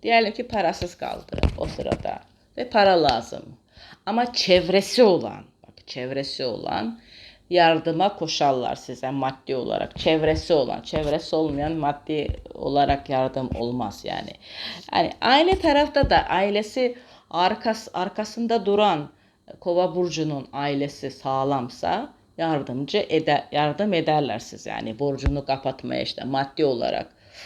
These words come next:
Ee, bir de, bir daha yalan çıktı. Bak, dikkat edin, birinin yalanı çok, e, yani, yalan birine böyle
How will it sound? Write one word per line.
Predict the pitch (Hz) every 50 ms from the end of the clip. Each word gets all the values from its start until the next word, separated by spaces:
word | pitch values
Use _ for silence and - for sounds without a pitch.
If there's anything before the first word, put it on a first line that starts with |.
| - - - - - -
Ee, | - 156 156 151 151 151 151 147 143 143 143 143 139 139 139 139 143 139 - - _ -
bir | 240 226
de, | 269 269 277 285 - - - - 160 156 170 -
bir | 220 170
daha | 196 180 165
yalan | 151 151 156 143 151 180 226 285
çıktı. | 311 - - 330 320 - - 339 320 392 381 - _ _ _ _ _ _ _ _ -
Bak, | - - - - -
dikkat | 160 160 - 202 208 214 -
edin, | 226 226 226 233 226 226 233 233 233 247 240
birinin | - - 196 190 185 175 170 165 175 208 240 233
yalanı | 202 190 175 175 170 165 165 180 190 214 214
çok, | - - 233 233 233 - - - - - - - - _ _
e, | - - - - 165
yani, | 170 175 175 175 170 175 180 170 160 156 151 160 160 151 - _ _ _ _ - - - _ _ _ _ _ _ _ _ - - - - 104 139 151
yalan | 214 240 294 311 311 311 320 311 262 - - - 143 -
birine | 226 254 262 285 294 294 311 311 320 294 - - - - _ _ _ - - - -
böyle | 175 220 240 262 233 185 151 139